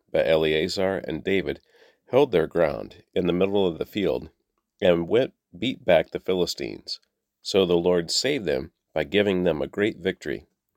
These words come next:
Once, when David was at the rock near the cave of Adullam, the Philistine army was camped in the valley of Rephaim. The three, who were among the thirty, an elite group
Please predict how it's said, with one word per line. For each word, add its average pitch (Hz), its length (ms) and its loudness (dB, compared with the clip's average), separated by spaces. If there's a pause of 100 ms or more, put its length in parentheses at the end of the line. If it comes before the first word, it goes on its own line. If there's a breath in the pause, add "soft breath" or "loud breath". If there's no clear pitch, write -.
(680 soft breath)
Once, 92 520 4
when 92 180 0
David 87 320 2
was 85 360 0
at 107 220 -6
the 98 120 -4
rock 80 500 2
near 90 200 -2
the 82 100 -6
cave 92 340 -4
of 82 120 -4
Adullam, 80 640 0 (500 soft breath)
the 98 100 -4
Philistine 107 540 0
army 82 320 2
was 78 240 -2
camped - 560 -4 (140)
in 87 140 -2
the 80 80 2
valley 80 340 4
of 71 200 -2
Rephaim. 82 800 0 (840)
The 90 100 0
three, 104 480 -2 (220)
who 107 100 0
were 90 120 8
among 92 340 2
the 104 100 -2
thirty, 82 460 -4 (300)
an 90 100 0
elite 87 380 0
group - 340 -4